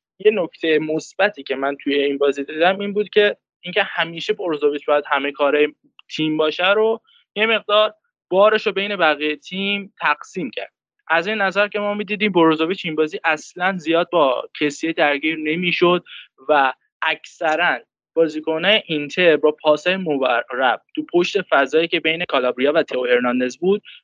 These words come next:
بازیکناشون رو راه مینداختن. عین گل مردود، اه،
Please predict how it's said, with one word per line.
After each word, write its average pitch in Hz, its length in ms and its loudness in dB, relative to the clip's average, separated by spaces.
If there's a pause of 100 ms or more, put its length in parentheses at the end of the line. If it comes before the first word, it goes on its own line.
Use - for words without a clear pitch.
بازیکناشون 160 680 2
رو 190 120 -2
راه 175 120 4
مینداختن. 110 440 -6 (120)
عین 180 380 0
گل 180 360 0 (140)
مردود، 139 640 -2
اه، 170 280 4